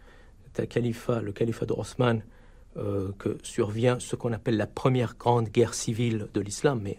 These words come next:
en fait les, les, les violences sont, euh, sont déjà anciennes. Euh, le quatrième calife Ali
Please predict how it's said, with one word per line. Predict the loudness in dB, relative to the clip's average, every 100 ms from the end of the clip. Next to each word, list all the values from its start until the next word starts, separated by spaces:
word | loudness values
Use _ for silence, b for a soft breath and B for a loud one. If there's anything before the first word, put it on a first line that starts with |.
| -10
en | -12 -4
fait | -4 -2
les, | -4 -4
les, | -6
les | -8 -12 -4
violences | -2 0 0 -2
sont, | -6 -6 -6 -8
euh, | -8 -8 -14 B B B B B
sont | -14 -10
déjà | -8 -8 -8
anciennes. | -10 -8 0 2 2 0 B B B B B B B B 2
Euh, | 2 4
le | 4
quatrième | 6 4 4 2 2
calife | 2 0 0
Ali | 0 2 4 2